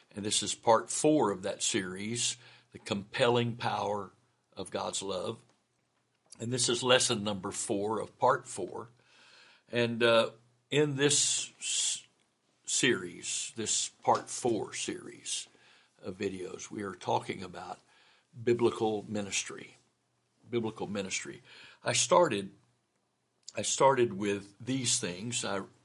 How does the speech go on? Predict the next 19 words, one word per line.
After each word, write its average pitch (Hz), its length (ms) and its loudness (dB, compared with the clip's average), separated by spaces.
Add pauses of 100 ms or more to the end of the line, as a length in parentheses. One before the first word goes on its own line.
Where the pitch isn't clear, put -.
(500)
read 107 320 6
them 104 260 -4
as 104 300 -2
the 101 240 -2
preamble 101 880 0
to 117 140 0
the 101 180 -2
entire 104 640 0 (640)
part 110 260 4
four. - 460 0 (600)
The 117 100 6
love 135 240 8
of 131 160 2
God 110 340 4
is 104 160 0
the 117 240 0
impetus 110 640 0
for - 260 -2
all 101 520 2